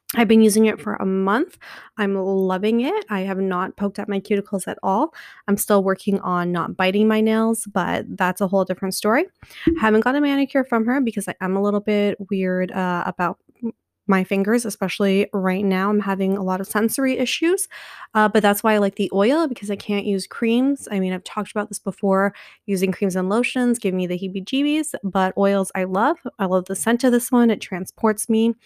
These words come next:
makes me feel like I'm at the salon getting treated.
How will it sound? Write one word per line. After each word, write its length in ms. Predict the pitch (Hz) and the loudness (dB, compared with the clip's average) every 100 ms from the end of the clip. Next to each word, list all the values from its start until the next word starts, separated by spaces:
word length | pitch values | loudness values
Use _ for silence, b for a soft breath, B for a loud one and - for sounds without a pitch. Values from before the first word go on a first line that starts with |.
| B B B B | B B B B
makes 240 | 208 196 208 | -4 0 0
me 100 | 185 | 0
feel 160 | 196 | 0
like 180 | 180 180 | -2 -4
I'm 120 | 185 | -6
at 160 | 180 - | -6 -8
the 80 | 190 | -10
salon 720 | - 185 185 190 196 196 196 | -6 -2 0 0 2 2 0
getting 300 | 190 180 196 | -2 -4 -6
treated. 380 | - 254 302 | -4 -2 0